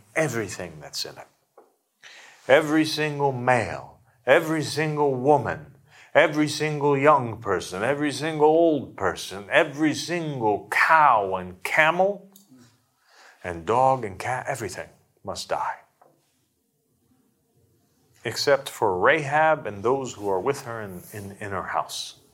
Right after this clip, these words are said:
Because they betrayed their people and because they helped the Lord and his army, those keep alive. Everything else demolish. And obviously the city had lots of children. And obviously they were commanded in the scripture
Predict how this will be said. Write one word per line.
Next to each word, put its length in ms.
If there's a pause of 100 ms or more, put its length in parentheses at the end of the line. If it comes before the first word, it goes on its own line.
(400)
Because 280
they 140
betrayed 460
their 100
people 580 (380)
and 160
because 340
they 200
helped 460
the 140
Lord 280
and 120
his 140
army, 400 (880)
those 340
keep 240
alive. 640
Everything 360
else 300
demolish. 920 (1900)
And 140
obviously 480
the 140
city 300
had 220
lots 340
of 120
children. 420
And 100
obviously 460
they 120
were 120
commanded 680
in 120
the 80
scripture 500